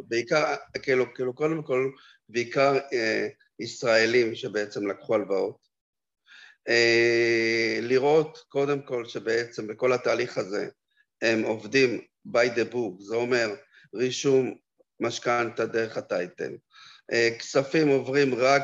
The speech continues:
דרך הטייטל. שום שקל אנחנו לא מעבירים מלבד את כל הנושא של השמאות, שזה הדבר היחיד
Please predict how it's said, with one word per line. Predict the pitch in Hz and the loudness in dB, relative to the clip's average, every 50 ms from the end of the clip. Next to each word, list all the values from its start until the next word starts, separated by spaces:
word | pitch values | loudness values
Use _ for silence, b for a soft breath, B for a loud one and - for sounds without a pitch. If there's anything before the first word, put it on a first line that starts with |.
| 135 107 | 0 -2
דרך | 113 123 123 120 117 - - | 0 0 0 0 -2 -6 -10
הטייטל. | 107 - - 107 104 104 - 107 104 101 | -10 -6 -4 -4 -4 -4 -6 -8 -8 -8
שום | - - - 147 147 139 | -6 -2 -2 0 0 0
שקל | - - 151 143 143 - 156 151 151 | 0 0 0 0 0 0 0 0 2
אנחנו | 139 123 120 - 135 131 | 0 -2 -4 -2 0 0
לא | 127 | 2
מעבירים | 127 131 120 104 113 120 123 139 139 143 151 _ _ - | 2 2 0 0 -2 -4 -2 -2 -2 -4 -6 _ _ -10
מלבד | 107 110 107 101 98 117 120 123 131 131 135 - _ - 117 | -10 -8 -8 -6 -2 2 2 2 2 2 -2 -8 _ -12 -12
את | - _ | -12 _
כל | - 127 123 127 | -4 -2 -2 0
הנושא | 120 117 107 - - 123 | -2 -2 -6 -8 -12 -10
של | 120 127 101 101 | -8 -6 -6 -6
השמאות, | 110 - 107 113 110 107 107 - 98 _ - _ _ b b b b b b _ | -4 -4 -4 -4 -2 -4 -4 -6 -8 _ -20 _ _ b b b b b b _
שזה | - - 110 117 139 | -12 -10 -4 0 0
הדבר | 139 139 139 135 139 139 | 2 4 4 4 4 4
היחיד | 135 131 127 120 117 - - 143 143 160 | 4 4 2 0 -2 -2 -2 0 0 0